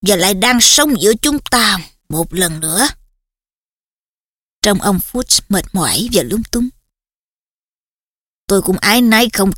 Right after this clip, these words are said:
kém khi phải báo cáo về cuộc nổi loạn của bọn giám ngục Azkaban. Nhưng cái này đã biểu lộ sự chống đối việc tiếp tục làm việc cho bộ pháp thuật.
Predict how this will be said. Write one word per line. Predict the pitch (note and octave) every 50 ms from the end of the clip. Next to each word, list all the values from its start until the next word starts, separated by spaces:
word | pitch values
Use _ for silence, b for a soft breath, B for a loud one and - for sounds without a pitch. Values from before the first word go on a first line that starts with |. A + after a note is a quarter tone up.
| - _
kém | G3 G#3+ A#3+ C4+ D4+ D#4 -
khi | - G#3+ F#3
phải | - A#3 C4
báo | A3+ A3+ A#3+ B3+
cáo | - _ B3 C4 D4+ C4+ G3
về | D3+ -
cuộc | - C#3+ - -
nổi | E3+ G3+ C#4 C#4+
loạn | A3 D3 C#3+ C#3+ E3+ F3+
của | - G3+
bọn | F#3 D#3 C#3 D#3+ D#3+ D3+
giám | G3 C#4 E4+ G#4+ A#3 F3
ngục | D#3+ - - -
Azkaban. | - C#4+ C#4 - - - - A3 G#3+ G3 - E3 F3 - _ _ _ _ _ _ _ _ _ _ _ - - _ _
Nhưng | G#3 A#3+ A3+
cái | - C4+ C#4
này | C4 G#3 F3+ F#3
đã | G#3+ G#3
biểu | G3 G3+ A#3 D4 C#4+
lộ | G3+ D#3 D3 F#3+
sự | G3+ - G3 F#3+ -
chống | B3+ C#4 D#4 C#4
đối | D4 E4 F4
việc | A#3 G3+ E3 E3 D3+ - _ _ _
tiếp | F4+ G4 F#4+ _ -
tục | G#3 F3+ - -
làm | F#3 F3 D#3+ E3
việc | D#3 - G3 A3 G#3+ - -
cho | B3+ A3+
bộ | F3+ D#3+ F#3+
pháp | - - E4+ -
thuật. | - D4+